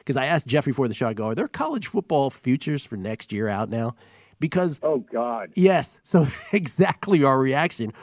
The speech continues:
Speaker 1: which is, yes, they, they actually do exist. But first of all, we know, besides the Alabama and Georgias and the Ohio States of the world,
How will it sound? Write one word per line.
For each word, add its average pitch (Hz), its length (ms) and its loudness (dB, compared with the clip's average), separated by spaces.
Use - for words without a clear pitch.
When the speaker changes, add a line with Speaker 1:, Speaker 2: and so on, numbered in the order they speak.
Speaker 1:
which 160 160 2
is, 151 180 4
yes, 185 280 4
they, 143 200 0
they 147 140 0
actually 202 340 2
do 160 180 4
exist. 143 460 2
But 175 280 0
first 240 220 -2
of 190 80 2
all, 175 80 4
we 165 140 2
know, 135 260 2
besides 180 400 -2
the 165 140 0
Alabama 139 500 0
and 120 140 0
Georgias 123 420 0
and 117 80 -4
the 120 80 -2
Ohio 120 300 0
States 113 340 -4
of 107 60 -2
the 92 80 -2
world, 80 440 -8